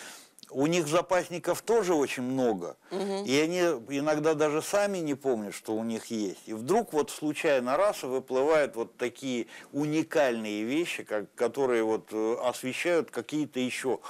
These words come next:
Speaker 1: уголки, которые мы ещё не знаем.
Speaker 2: Ну, это как вот, э, как ты рассказывал, встреча с людьми, о
Speaker 1: Да,
Speaker 2: которых,
Speaker 1: да,
Speaker 2: ка-,
Speaker 1: да.
Speaker 2: казалось бы, уже, э, забыли, м-, может быть, да, и родственников не осталось. И вдруг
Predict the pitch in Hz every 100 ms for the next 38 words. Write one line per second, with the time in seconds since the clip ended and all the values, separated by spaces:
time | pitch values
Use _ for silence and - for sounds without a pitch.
0 | - - 110 120 120 - 175 113 - 127
1 | 107 101 107 95 107 98 90 80 76 -
2 | 220 220 226 233 226 202 - 202 180 196
3 | 190 208 190 190 190 175 175 - 190 170
4 | 160 - 175 185 185 220 254 - 143 170
5 | 202 220 165 160 208 - 226 226 240 220
6 | 196 170 185 175 180 175 180 170 - -
7 | - 170 160 165 185 196 202 233 247 196
8 | 180 151 175 143 185 196 185 160 143 160
9 | 180 196 180 208 180 196 214 202 185 170
10 | 160 160 165 156 - 190 175 233 -